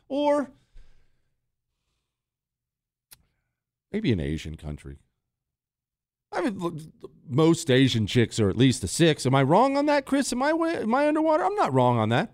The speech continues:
Am I, are you an Asian guy, Chris? Not, a little bit? All right, look, I'm not ju-, I'm not judging, all right? <laughs> I'm not judging at all. I'm simply asking. We should probably have talked about that off the air, though, beforehand. But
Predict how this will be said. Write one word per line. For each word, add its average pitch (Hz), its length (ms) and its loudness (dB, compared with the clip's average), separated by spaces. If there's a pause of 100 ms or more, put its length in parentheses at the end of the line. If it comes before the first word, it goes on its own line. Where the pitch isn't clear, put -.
Am 202 100 -4
I, 170 120 -2
are 165 80 4
you 214 200 2
an 247 60 0
Asian 247 380 0
guy, 247 260 0
Chris? 240 400 0 (200)
Not, - 500 -2
a 185 380 -8 (200)
little 196 200 2
bit? 226 300 2 (480)
All - 160 -2
right, 170 120 -4
look, 220 220 2
I'm 170 120 2
not 196 220 2
ju-, - 100 -14 (240)
I'm 170 120 -12
not 311 140 -12
judging, 240 400 -4 (140)
all 185 80 -2
right? 302 160 -4 (240)
<laughs> - 260 -10
I'm 214 180 -2
not 277 140 2
judging 269 420 2
at 277 60 4
all. 311 140 6
I'm 277 80 2
simply 196 320 2
asking. 196 360 2 (220)
We 190 100 2
should 160 160 -6
probably 165 240 2
have 131 80 0
talked 131 260 -2
about 117 200 -2
that 113 160 -2
off 104 180 -4
the 101 140 -8
air, 113 140 -2
though, 95 160 -4
beforehand. 90 640 -2
But 104 140 -2